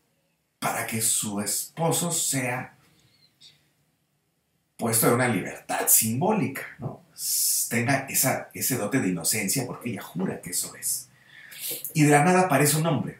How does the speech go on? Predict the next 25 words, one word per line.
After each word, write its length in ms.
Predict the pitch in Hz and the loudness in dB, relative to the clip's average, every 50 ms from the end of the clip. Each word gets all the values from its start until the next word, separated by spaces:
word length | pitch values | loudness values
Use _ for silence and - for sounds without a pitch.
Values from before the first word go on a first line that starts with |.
| _ _ - | _ _ -4
un 160 | 131 135 135 | 0 2 4
día, 300 | 135 131 - - - - - _ _ - _ - - - - - | 4 4 2 2 -2 -6 -14 _ _ -20 _ -20 -12 -12 -10 -6
en 120 | - - | -4 -4
su 180 | - - 143 - | -4 -4 -4 0
puerta 520 | 143 151 147 135 - 147 151 147 - - _ - | 4 4 4 4 4 -2 -4 -4 -6 -10 _ -14
y 100 | - - | -14 -10
que 140 | - 113 113 | -4 -4 -2
le 120 | 110 113 | -2 0
dice 300 | 120 139 135 - 147 139 | 0 0 0 0 -4 -4
que 160 | - 131 127 | -2 0 2
él 220 | 131 143 - - - _ _ _ _ - _ _ _ _ _ _ _ _ _ - | 2 2 0 -4 -12 _ _ _ _ -20 _ _ _ _ _ _ _ _ _ -8
le 180 | - 107 110 107 | -2 -2 -2 0
tenía 440 | - 110 110 120 127 127 127 131 | 0 -2 0 0 2 2 2 2
una 180 | 127 117 95 95 | 2 2 2 0
deuda 520 | 98 98 98 95 92 92 85 - - - _ _ _ | 0 0 0 0 0 -2 -2 -4 -6 -12 _ _ _
a 80 | - - | -8 -8
su 160 | - - - | -6 -6 -6
marido, 240 | 147 127 - - - 87 | -10 -12 -12 -14 -12 -10
una 200 | 90 90 85 80 | -8 -8 -6 -8
deuda 480 | 80 80 78 76 - - - - - _ _ _ _ _ _ - - | -8 -10 -10 -10 -10 -12 -12 -14 -18 _ _ _ _ _ _ -12 -10
capital, 480 | - - - - - - - - - - - - - _ _ _ _ _ _ _ _ _ _ _ _ _ _ _ _ _ _ _ _ _ - - - - - - - - | -8 -8 -8 -10 -12 -12 -12 -12 -12 -12 -16 -20 -20 _ _ _ _ _ _ _ _ _ _ _ _ _ _ _ _ _ _ _ _ _ -20 -20 -18 -18 -18 -18 -14 -6
y 100 | - 226 | -6 -4
que 100 | - - | -2 -2
quiere 220 | - 185 185 175 - | -2 -2 -2 -4 -4
pagarla. 500 | - - - - - - - - - | -8 -10 -12 -12 -14 -16 -20 -20 -20